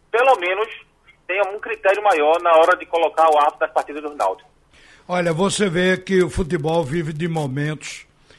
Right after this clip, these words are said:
Speaker 2: e de oportunidades. O, o Náutico estava com a torcida, não digo a torcida, mas as pessoas de um modo geral, com certo ceticismo se o Náutico poderia se classificar para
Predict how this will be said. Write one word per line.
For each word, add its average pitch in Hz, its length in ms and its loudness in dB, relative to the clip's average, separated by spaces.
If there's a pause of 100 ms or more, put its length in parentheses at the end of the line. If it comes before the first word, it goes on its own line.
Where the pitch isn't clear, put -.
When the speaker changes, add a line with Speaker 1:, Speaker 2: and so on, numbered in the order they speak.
(220)
Speaker 2:
e 175 600 0
de 156 160 -2
oportunidades. 165 880 -2
O, 185 440 0
o 180 140 2
Náutico 185 800 0 (520)
estava 170 680 -4
com 170 260 -6
a 160 80 -4
torcida, 180 680 -4
não 349 140 -14
digo 226 200 -4
a 185 40 -2
torcida, 196 400 -2
mas 190 260 -2
as 202 120 -2
pessoas 185 480 -2
de 156 80 -6
um 160 60 -4
modo 156 240 -4
geral, 143 500 -6 (380)
com 208 180 -4
certo 196 360 0
ceticismo 190 1080 -2
se - 160 -6
o 185 80 -2
Náutico 170 380 -6
poderia 170 680 -6
se - 180 -8
classificar 160 720 -10
para 165 460 -6